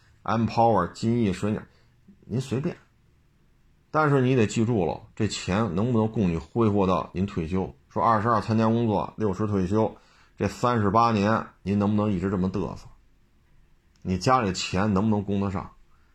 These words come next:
爹妈一旦蹬了腿儿、咽了气儿，咱这，咱没有方人的意思啊，咱就说这事儿，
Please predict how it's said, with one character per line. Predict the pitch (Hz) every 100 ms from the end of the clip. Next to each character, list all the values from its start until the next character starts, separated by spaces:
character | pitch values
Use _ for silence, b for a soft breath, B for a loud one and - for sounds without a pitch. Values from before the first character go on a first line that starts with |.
| _ _
爹 | 131 135
妈 | 135 131
一 | 123 127
旦 | 113
蹬 | 110 123
了 | 107
腿 | 87
儿、 | 73 98
咽 | 110
了 | 101
气 | 110 -
儿， | -
咱 | 98
这， | 101
咱 | 80 92
没 | 113
有 | 113
方 | - 139 135
人 | 98
的 | 113
意 | 131 90
思 | 82
啊， | 76
咱 | 92
就 | 117
说 | 123
这 | 135
事 | 139 117
儿， | -